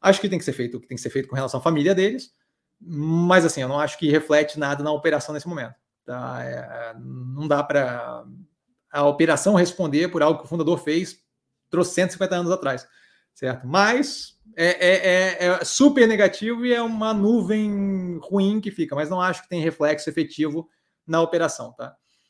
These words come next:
Carlão, mestre, muito agradecido, como sempre, com sua dedicação e entrega ímpar <laughs> pra ajudar a todos nós,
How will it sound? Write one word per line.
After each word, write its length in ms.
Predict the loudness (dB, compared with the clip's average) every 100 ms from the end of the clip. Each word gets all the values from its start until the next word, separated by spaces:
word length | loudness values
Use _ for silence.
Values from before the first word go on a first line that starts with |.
| _ _ 4
Carlão, 880 | 8 10 10 10 8 6 4 2 2
mestre, 540 | 2 0 0 0 -2
muito 220 | -4 -6
agradecido, 640 | -6 -6 -8 -8 -6 -4 -4
como 220 | -8 -10
sempre, 420 | -6 -6 -4 -6
com 120 | -8
sua 160 | -8 -6
dedicação 640 | -6 -4 -6 -4 -4 -6 -12 _ _ _
e 140 | 2 2
entrega 420 | 2 0 0 0
ímpar 500 | 0 0 0 -2 -2
<laughs> 20 |
pra 100 | -12 -16 _ -6
ajudar 380 | -6 -4 -4 -4
a 60 |
todos 300 | -6 -8 -8
nós, 320 | -8 -6 -6